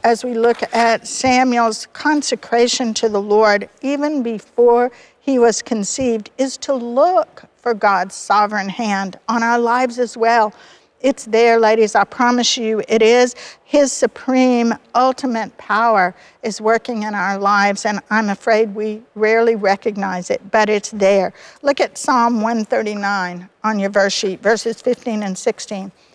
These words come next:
"My frame was not hidden from you when I was made in secret,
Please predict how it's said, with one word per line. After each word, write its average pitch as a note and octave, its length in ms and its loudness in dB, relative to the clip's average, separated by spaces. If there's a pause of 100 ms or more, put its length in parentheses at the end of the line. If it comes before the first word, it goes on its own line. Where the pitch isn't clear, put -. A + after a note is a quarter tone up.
(280)
"My B3+ 180 2
frame D4+ 460 0
was B3+ 220 0
not A#3+ 220 2
hidden A#3+ 360 -4
from G3+ 260 -8
you G#3+ 300 -2
when A3 280 -2
I B3 360 2
was A#3+ 260 -2
made A3+ 240 2
in G#3+ 160 -2
secret, G#3+ 540 -4